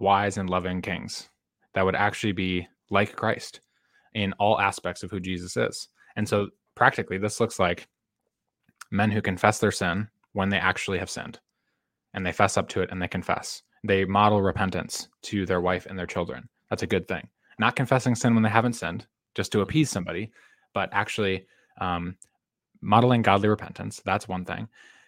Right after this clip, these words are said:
It means they display outward affection to their wife and kids. They give their wife and kids hugs and kisses, things like that. So it's not like a, a stoicism with no emotion.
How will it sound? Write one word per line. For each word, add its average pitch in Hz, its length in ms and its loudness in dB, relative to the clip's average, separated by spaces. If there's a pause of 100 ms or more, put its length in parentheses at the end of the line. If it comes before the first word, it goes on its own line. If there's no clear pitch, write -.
(140)
It 107 60 -2
means 107 260 0
they 110 260 2
display 110 540 -2
outward 113 300 0
affection - 480 -4 (420)
to 110 240 -2
their 95 340 2 (100)
wife 92 200 -6
and 92 80 -8
kids. - 400 -12 (280)
They 110 300 0 (220)
give 113 180 4
their 110 280 4
wife 107 260 -2
and 110 80 -8
kids 104 400 -6 (340)
hugs 117 200 0
and 110 80 -2
kisses, - 320 -6
things 107 220 -4
like 101 180 -2
that. 82 200 -4 (420)
So 101 160 -2
it's 92 120 -4
not 104 200 0
like 110 140 -6
a, 92 280 -2
a 104 80 -10
stoicism 113 600 0
with 92 120 -6
no 107 140 -2
emotion. 101 420 -6